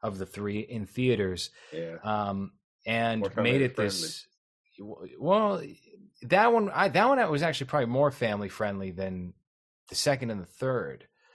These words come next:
Speaker 2: Yeah, the first one. The first one, when, where
Speaker 1: Oh,
Speaker 2: it's,
Speaker 1: yeah,
Speaker 2: like,
Speaker 1: yeah.
Speaker 2: silly, it's, like, James Franco is, like, heartwarming, kind
Speaker 1: Right.
Speaker 2: of, uh,
Speaker 1: Right,
Speaker 2: the
Speaker 1: right.
Speaker 2: relationship with the monkey, and then it just becomes
Speaker 1: And then it becomes, like, a
Speaker 2: Yeah.
Speaker 1: war film in the
Speaker 2: <laughs> Yeah.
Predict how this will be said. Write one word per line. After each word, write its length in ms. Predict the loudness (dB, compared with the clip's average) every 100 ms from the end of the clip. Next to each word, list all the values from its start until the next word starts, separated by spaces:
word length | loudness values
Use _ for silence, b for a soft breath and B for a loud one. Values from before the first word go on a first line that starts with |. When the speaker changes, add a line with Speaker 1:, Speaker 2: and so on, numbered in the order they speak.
| b
Speaker 2:
Yeah, 120 | 4
the 80 | 4
first 280 | 4 2 2
one. 100 | 0
The 60 | 2
first 200 | 2 4
one, 140 | 6
when, 180 | 4 6
where 120 | 8
Speaker 1:
Oh, 40 | 8
Speaker 2:
it's, 100 | 6
Speaker 1:
yeah, 40 |
Speaker 2:
like, 120 | 4
Speaker 1:
yeah. 100 | 4
Speaker 2:
silly, 300 | 4 4 4
it's, 140 | 2 4
like, 160 | 4
James 320 | 4 2 2 0
Franco 380 | 0 0 -2
is, 100 | 0
like, 160 | 0 2
heartwarming, 720 | 0 0 0 0 -2 -6 -10 _ _ _ _
kind 140 | -2 2
Speaker 1:
Right. 160 | 2 0
Speaker 2:
of, 40 |
uh, 40 | -12 _ b b
Speaker 1:
Right, 240 | 4 4 6
Speaker 2:
the 60 |
Speaker 1:
right. 120 | 6
Speaker 2:
relationship 480 | 6 4 0 -4 0
with 120 | 0 2
the 40 |
monkey, 380 | 0 -2 -2 0
and 180 | 0 4
then 220 | 4 2
it 80 | -2
just 180 | -8 -8
becomes 520 | -6 -4 -4 -8 -6
Speaker 1:
And 80 | 2
then 60 | 2
it 60 | 2
becomes, 320 | 2 2 4
like, 80 | 2
a 60 |
Speaker 2:
Yeah. 60 | 4
Speaker 1:
war 280 | 4 4 2
film 560 | 0 0 0 -2 -6 -4
in 200 | -4 -2
the 260 | 0
Speaker 2:
<laughs> 0 |
Yeah. 80 | 0